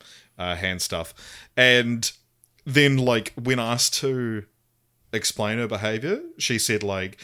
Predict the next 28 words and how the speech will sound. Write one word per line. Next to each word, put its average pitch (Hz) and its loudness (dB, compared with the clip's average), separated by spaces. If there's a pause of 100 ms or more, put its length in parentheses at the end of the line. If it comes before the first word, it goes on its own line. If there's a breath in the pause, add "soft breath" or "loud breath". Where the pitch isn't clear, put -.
(100)
'cause, 147 2
'cause 135 -2
then 131 6
it 123 -2
was 117 -2
also 104 -4
found 104 0
out 104 -2
that 107 -6
this 110 -2
guy 104 0
owns, 98 -4
like, 90 -6
a 95 -8
gay 90 -4
club, 127 -6 (500 loud breath)
um, 104 0
that 107 -4
she's, 95 -4 (200)
like, 90 -6
you 101 -8
know, 87 -6
very 92 -6
against 92 -10
these 95 -8
kind 95 -8
of 90 -10
clubs. 101 -4